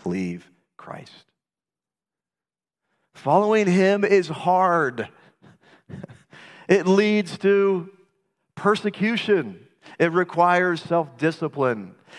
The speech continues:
It requires saying no to the lusts of the flesh. It would be much easier to be a Buddhist or a Hindu or an agnostic or an atheist.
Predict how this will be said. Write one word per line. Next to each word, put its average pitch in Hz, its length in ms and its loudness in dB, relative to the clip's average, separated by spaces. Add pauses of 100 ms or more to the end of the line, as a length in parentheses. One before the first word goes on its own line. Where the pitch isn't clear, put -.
(120)
It 151 120 0
requires 160 600 2
saying 156 500 -2
no 156 500 0 (480)
to 135 80 -16
the 131 100 -4
lusts 131 540 0
of 123 180 -4
the 117 80 -10
flesh. 123 800 -6
It 156 60 -6
would 143 100 -6
be 175 140 -4
much 214 280 0
easier 214 680 -2 (300)
to 156 100 -2
be 185 160 2
a 208 100 4
Buddhist 214 840 0 (680)
or 147 160 2
a 147 60 4
Hindu 151 460 0
or 135 180 2
an 139 60 2
agnostic 139 680 0
or 135 160 0
an 131 60 0
atheist. 135 680 -6